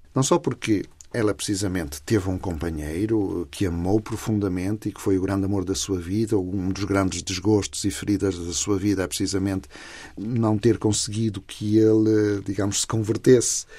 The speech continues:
e, e se casassem. E, no fundo, quando ela se converte, o grande corte que ela tem que fazer é precisamente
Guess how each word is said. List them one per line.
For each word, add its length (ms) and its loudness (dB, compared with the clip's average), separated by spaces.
e, 560 -4
e 40 -8
se 140 0
casassem. 680 0
E, 120 -2
no 120 0
fundo, 420 0
quando 320 0
ela 140 4
se 120 -2
converte, 760 0
o 80 -4
grande 440 2
corte 440 2
que 120 -2
ela 140 2
tem 160 0
que 100 -6
fazer 380 0
é 60 0
precisamente 760 0